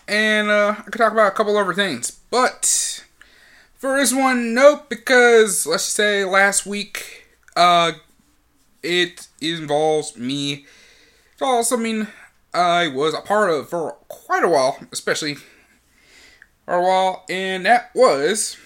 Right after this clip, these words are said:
competitive Smash, Super Smash Brothers. Yes, back then I was a part of the Super Smash Brothers community, the competitive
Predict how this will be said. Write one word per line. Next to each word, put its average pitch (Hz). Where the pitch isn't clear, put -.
competitive 240
Smash, 180
Super 220
Smash 180
Brothers. 139
Yes, -
back 156
then 190
I 180
was 170
a 175
part 185
of 160
the 165
Super 170
Smash 170
Brothers 156
community, 180
the 156
competitive 156